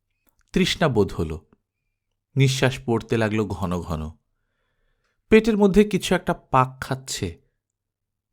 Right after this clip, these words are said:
বমি আসছে। পাখি ধরা ছেড়ে দিলে কেমন হয়? ছেড়ে দেয়া কি যায় না?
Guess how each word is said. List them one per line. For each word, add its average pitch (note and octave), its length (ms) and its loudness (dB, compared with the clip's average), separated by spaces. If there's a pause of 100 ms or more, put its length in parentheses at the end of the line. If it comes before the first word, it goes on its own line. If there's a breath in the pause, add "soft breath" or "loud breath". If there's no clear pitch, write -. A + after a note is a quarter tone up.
বমি A#2+ 320 0
আসছে। - 420 -8 (1500)
পাখি D3 280 6
ধরা D3+ 240 2
ছেড়ে C3 300 2
দিলে C3 220 2
কেমন C3 280 -2
হয়? A#2+ 220 -6 (1120)
ছেড়ে G3 280 4
দেয়া F3+ 180 4
কি F3 160 -2
যায় C3 280 2
না? G#2 360 -6